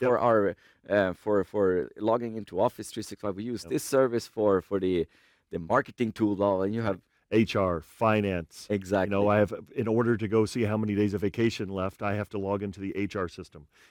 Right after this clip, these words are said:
Speaker 2: In order to see my payroll stub, um, I gotta go into this system.
Speaker 1: Yeah.
Speaker 2: In order to get to my files, I Dropbox and I go to this system.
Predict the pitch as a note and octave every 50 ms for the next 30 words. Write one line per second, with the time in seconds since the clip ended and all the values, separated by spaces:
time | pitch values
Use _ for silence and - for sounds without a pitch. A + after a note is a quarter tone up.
0 | _ - G2+ G#2 G#2 A2 A2 A2 G2 - - A#2 G#2+ G2+ G2+ G2 - - - A2+
1 | G#2+ G2+ G#2 F#2+ - _ _ _ - G2+ G2+ F#2+ E2+ - - A#2+ A2+ A2 G#2 G2+
2 | G2+ G2 G2 F#2 - - - A2 G2 G2 F#2+ F#2 F2 - _ _ _ _ _ G2
3 | F#2+ F#2 F#2 F#2 C#2+ G2 G#2+ G2+ G2+ G2 G#2 G#2 G2+ G2+ G2+ G2+ A2 A2+ B2 B2+
4 | A#2+ - - G2+ - - F#2 E2 D#2 - _ _ _ G2+ F#2 F#2 G2 G2+ G#2+ A2
5 | G#2+ G#2+ G2 - - A2+ G#2 G#2 G2 F#2 A2 G#2+ - - - G#2+ G#2 G2 F#2 -
6 | - A#2 A#2 A#2 A2 G#2 G2+ G#2 G2 G2 F#2+ F2 E2 F2+ D#2 - A#2 A2 A2 G2+
7 | A2+ G#2+ G#2+ - - A2 G2+ G2+ G2 G2+ G#2+ A2 A2 A2+ B2+ A#2+ - - G2 -
8 | - F2 D#2+ D#2